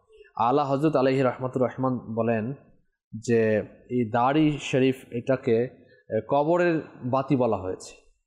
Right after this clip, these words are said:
অন্ধকার কবরের বাতি বলা হয়েছে। অন্ধকার কবরের চেরাগ বলা হয়েছে। যারা দাড়ি রাখবেন অন্ধকার কবরে ইনশাআল্লাহ তাআলা,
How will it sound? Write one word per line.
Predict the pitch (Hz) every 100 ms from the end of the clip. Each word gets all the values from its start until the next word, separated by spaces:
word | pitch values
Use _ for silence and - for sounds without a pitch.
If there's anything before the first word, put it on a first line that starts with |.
| -
অন্ধকার | 139 143 156 160 139
কবরের | 131 123 127 113
বাতি | 101 - 123
বলা | 113 101
হয়েছে। | 113 107 -
অন্ধকার | 123 117 123 147 139
কবরের | 135 131 135 131
চেরাগ | 131 151 139 113
বলা | 107 101
হয়েছে। | 104 - - - - - _ _ - _ -
যারা | 113 131 135
দাড়ি | 120 123 139
রাখবেন | 131 120 120 123 110
অন্ধকার | 120 123 127 131
কবরে | 120 120 127 120
ইনশাআল্লাহ | 113 - 117
তাআলা, | 110 107 131